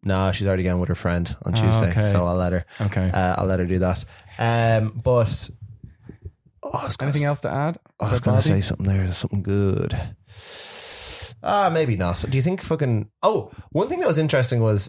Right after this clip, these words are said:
Speaker 1: Mattel really took a beating in that movie.
Speaker 2: Yeah, that's what I was saying. Like,
Speaker 1: And
Speaker 2: the,
Speaker 1: it's funny.
Speaker 2: Yeah, they kinda intentionally allowed themselves. I don't think they came off bad. I think that was why there was no real baddies in it. Will Ferrell, by the way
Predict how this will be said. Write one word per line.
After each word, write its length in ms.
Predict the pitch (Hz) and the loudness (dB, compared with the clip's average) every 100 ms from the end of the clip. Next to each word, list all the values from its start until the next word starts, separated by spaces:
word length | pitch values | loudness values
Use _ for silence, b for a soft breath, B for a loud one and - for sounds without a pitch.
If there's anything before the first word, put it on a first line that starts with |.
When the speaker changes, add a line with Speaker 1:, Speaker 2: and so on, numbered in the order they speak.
| - | 0
Speaker 1:
Mattel 600 | 113 110 - 110 151 226 | 0 2 2 2 2 0
really 160 | 240 127 | 0 0
took 180 | 135 | 0
a 60 | 120 80 - | -2 -4 -2
beating 320 | 95 139 113 | 0 0 0
in 100 | 85 | 0
that 160 | 85 | 0
movie. 340 | 92 90 90 92 - | 2 2 2 -2 -2
Speaker 2:
Yeah, 160 | 330 370 | -2 -2
that's 140 | 370 | -2
what 100 | 349 | -2
I 40 | 349 | -2
was 100 | - | -2
saying. 400 | - 294 339 269 | -2 -2 0 -2
Like, 180 | 240 | -2
Speaker 1:
And 140 | 143 151 | 0 0
Speaker 2:
the, 60 | 220 | 0
Speaker 1:
it's 100 | 208 | 0
funny. 520 | 143 190 247 - - | 0 0 0 -2 -4
Speaker 2:
Yeah, 220 | 214 240 | -4 -2
they 100 | 233 | -2
kinda 260 | 226 254 262 | -2 -2 -2
intentionally 440 | 208 196 208 190 | -2 -2 -2 -2
allowed 240 | 175 160 165 | 0 0 0
themselves. 400 | 165 151 160 156 | -2 0 -2 0
I 60 | 262 | -2
don't 160 | 359 | -2
think 100 | 311 | -4
they 80 | 220 | -4
came 240 | - 196 | -2 0
off 160 | 175 131 | 0 -2
bad. 320 | 135 160 175 | 0 0 0
I 60 | 143 | 0
think 160 | 185 | -2
that 100 | 196 | -2
was 220 | 151 127 - _ _ | 0 -2 -8 _ _
why 320 | 143 127 135 | -4 0 2
there 80 | 135 | 0
was 100 | 123 | 0
no 140 | 131 123 | 0 0
real 260 | 117 127 | 0 0
baddies 440 | 113 110 120 135 147 | 2 2 2 0 0
in 80 | |
it. 160 | 156 160 | 0 0
Will 160 | 139 147 | -2 0
Ferrell, 320 | - 127 135 | 0 2 2
by 160 | 131 | 2
the 100 | 127 | 2
way 440 | 120 120 123 156 | 2 2 2 0